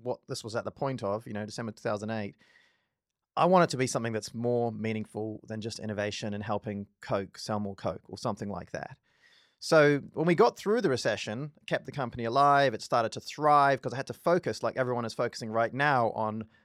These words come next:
margin, profitability, cash flow. And eventually we came across this company that loved what we were doing and they wanted to buy some of it and then eventually all of it.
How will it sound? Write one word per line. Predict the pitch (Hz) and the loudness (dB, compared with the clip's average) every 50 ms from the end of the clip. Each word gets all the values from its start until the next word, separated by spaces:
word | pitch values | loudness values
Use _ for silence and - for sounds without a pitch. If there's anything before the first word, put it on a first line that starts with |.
| _ - | _ -4
margin, | 117 123 131 131 127 123 110 127 120 120 120 117 117 | 0 2 4 4 4 2 0 -2 -4 -4 -4 -6 -4
profitability, | - 123 113 - 131 120 127 135 127 127 117 - 135 120 117 117 - | -4 -4 -4 -4 -4 -2 -2 0 0 -2 -4 -6 -8 -8 -8 -8 -2
cash | - 160 143 135 - - | 0 0 2 0 -2 -6
flow. | - 117 107 110 120 151 180 175 _ _ _ _ _ _ _ _ _ _ _ | -2 0 0 2 2 0 -4 -6 _ _ _ _ _ _ _ _ _ _ _
And | 151 147 | -8 -2
eventually | 143 180 214 226 220 - - 123 117 120 | 2 2 2 2 2 0 0 0 0 0
we | 127 | -2
came | - - 143 139 131 | -4 -2 -2 -2 -2
across | 127 - - 127 - - | -2 -2 -2 -4 -4 -4
this | - 104 - | -10 -10 -8
company | - 175 185 170 143 113 110 | -8 -8 -6 -4 -4 -4 -2
that | 104 113 - | -2 -2 0
loved | 117 123 120 113 | 0 0 0 0
what | 113 104 - | -4 -8 -6
we | 110 | -6
were | 104 104 | -6 -6
doing | 104 117 135 131 131 131 123 117 | -4 -2 -2 -2 -2 -2 -4 -4
and | 107 104 | -2 -2
they | 107 | -2
wanted | 104 107 110 107 104 | -2 -2 -6 -6 -8
to | - 110 | -10 -6
buy | - 110 104 104 104 110 - - | -2 0 0 2 2 0 -2 -6
some | - - 135 147 | -10 -6 -4 -2
of | 160 180 | 0 0
it | 220 - - | 0 -2 -2
and | - 110 | -4 -6
then | 113 113 | -4 -4
eventually | 104 113 113 110 - 120 107 | -4 -6 -6 -6 -10 -10 -6
all | 120 160 185 170 | -4 -2 -2 0
of | 113 113 | 0 0
it. | 113 107 - | 0 0 -2